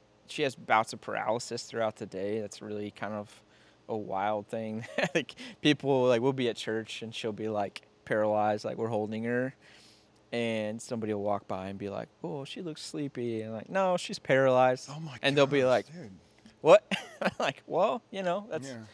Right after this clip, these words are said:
Speaker 1: but her, her episodes, like, her paralysis, that'll last, like, five minutes, ten minutes, and then she'll, she'll be able to move again, um, which is crazy. Like, it's so normal to me.
Speaker 2: Mm-hmm.
Speaker 1: But when I say that to people, they're like,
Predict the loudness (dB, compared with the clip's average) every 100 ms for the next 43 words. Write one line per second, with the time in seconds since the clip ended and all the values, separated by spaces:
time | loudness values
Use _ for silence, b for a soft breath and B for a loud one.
0 | B B B 6 6 6 6 6 4 4
1 | 4 2 -2 -6 -4 -4 -8 -12 -12 -4
2 | -2 -2 -10 -10 -2 2 2 2 -2 -4
3 | 0 4 4 2 -6 -6 -6 -6 -8 -12
4 | -12 -14 -20 -16 -14 -12 -12 -14 -14 -14
5 | -12 -12 -10 -8 -10 B B B -8 -4
6 | 0 -2 -2 -8 -10 -10 -8 -8 -8 -10
7 | -10 -10 -14 _ -6 -4 -4 -8 -12 -18
8 | _ _ b b b -10 -8 -10 -8 -6
9 | -6 -6 -8 -10 -12 _ -4 -2 -4 -4
10 | -2 0 0 0 -2 -4 -6 -8 -12 -18
11 | b b b b -16 0 4 4 2 -4
12 | -2 0 2 2 0 -4 -12 -12 -10 -6
13 | -4 -4